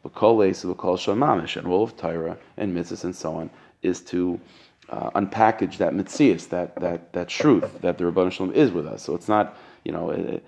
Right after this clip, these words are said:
it's not in order to get to Dveikus, but it's to reveal the Dveikus that we're already living with, and to give it nuance, and to give it clarity, and to sensitize the neshama to it,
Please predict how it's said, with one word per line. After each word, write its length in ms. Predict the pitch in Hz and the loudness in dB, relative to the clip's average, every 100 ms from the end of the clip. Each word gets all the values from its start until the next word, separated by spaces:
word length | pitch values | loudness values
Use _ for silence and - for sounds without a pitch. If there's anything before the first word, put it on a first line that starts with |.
| - | -16
it's 160 | - - | -8 2
not 100 | 101 | 4
in 60 | 104 | 4
order 200 | 98 90 | 4 2
to 100 | 90 | -4
get 280 | 82 107 - | 2 2 4
to 100 | 92 | 0
Dveikus, 400 | 80 76 82 - | -2 -4 -6 -6
but 80 | 82 | -6
it's 160 | - | -8
to 160 | - 90 | -8 -4
reveal 340 | 90 85 95 | -4 0 0
the 80 | 98 | 0
Dveikus 400 | 85 80 85 90 | -2 -4 -6 -6
that 140 | 85 | -4
we're 80 | 80 | -2
already 240 | 82 87 90 | 0 0 2
living 320 | 110 143 82 | 4 4 0
with, 140 | 80 | -6
and 120 | 87 | -10
to 80 | 82 | -8
give 160 | 82 85 | -6 -2
it 60 | |
nuance, 460 | 98 120 98 82 - | 2 2 2 0 -8
and 120 | - | -12
to 80 | - | -8
give 160 | 82 80 | -6 -6
it 80 | |
clarity, 460 | - 107 104 92 87 | -2 2 4 2 0
and 120 | 82 | -6
to 180 | - 85 - - - | -8 -12 -14 -20 -20
sensitize 560 | - 104 98 - 90 85 | -6 -2 -2 -4 -10 -6
the 60 | 95 | -2
neshama 420 | 110 143 123 113 | 0 4 4 2
to 140 | 107 | 0
it, 80 | 98 | -2